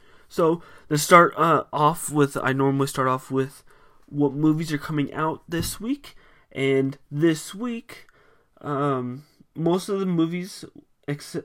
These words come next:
except for probably one, are coming out the twenty-second. Uh, the other w-, the other one is coming out the twenty-first, so tomorrow. So,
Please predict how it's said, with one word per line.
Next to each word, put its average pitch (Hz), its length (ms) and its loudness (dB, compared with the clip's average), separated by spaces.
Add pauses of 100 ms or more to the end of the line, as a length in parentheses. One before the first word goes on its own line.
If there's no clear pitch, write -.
except 170 500 -8
for 156 180 -6
probably 151 320 -4
one, 131 640 -4 (640)
are 131 100 -4
coming 143 320 0
out 135 320 2 (240)
the 143 80 -12
twenty-second. - 840 -6 (680)
Uh, 123 440 -2 (120)
the 139 160 4
other 156 220 6
w-, 151 320 0
the 139 100 -2
other 143 140 0
one 143 160 2
is 127 60 -8
coming 135 200 -4
out 127 100 -6
the - 60 -18
twenty-first, - 1300 -12
so 113 140 -6
tomorrow. 117 500 -10 (380)
So, 123 360 -2